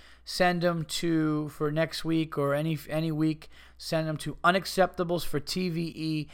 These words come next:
at gmail. And, uh, I will read them. Any questions that you have, uh, please let me know and ask me. And, uh, yeah, we'll, we will, uh, talk about whatever you wanna talk about. So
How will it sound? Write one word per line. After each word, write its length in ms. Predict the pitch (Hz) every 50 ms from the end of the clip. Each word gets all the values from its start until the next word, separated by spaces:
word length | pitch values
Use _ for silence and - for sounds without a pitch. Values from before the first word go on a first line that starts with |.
| - - - - -
at 220 | 143 139 135 -
gmail. 720 | 123 120 127 165 185 185 185 180 180 175 175 175 175 165 - - - - - - - - - - - - - - - - - -
And, 300 | - 151 151 143 135 135
uh, 140 | 147 143 143 -
I 120 | 147 147
will 160 | 151 147 147 143
read 200 | 165 180 180 160
them. 140 | 170 165
Any 160 | 160 160 160 143
questions 480 | - - 175 165 - - 170 165 151
that 160 | 160 151 -
you 80 | 160 156
have, 440 | 151 156 156 151 151 151 151 - - - - - - - - - - - - - - -
uh, 260 | 135 135 135 135 135 131
please 540 | - - 156 156 151 151 147 135 - - - - - - - - - - - - - - - - - - - - - - - - - - - -
let 140 | 131 139
me 120 | 151 151 147
know 260 | 147 147 147 143 143
and 80 | 139 131
ask 300 | 139 139 143 135 - 151
me. 160 | 151 151 147
And, 160 | 143 139 135
uh, 240 | 135 135 139 139 139
yeah, 220 | 139 156 185 175 131
we'll, 280 | 117 120 123 127 123 - - - - - - - - - - - - - - - - - - - - - - -
we 220 | 127 135 147 151
will, 320 | 147 147 151 151 147 147
uh, 160 | 147 147 147 139
talk 300 | - 156 160 165 - 156
about 300 | 135 139 131 135 139 135
whatever 280 | 135 139 147 143 151
you 160 | 151 156 156
wanna 220 | 156 156 156 156 147
talk 260 | - 165 156 139 -
about. 360 | 143 - - - - - -
So 480 | - - - 127 127 127 123 123 120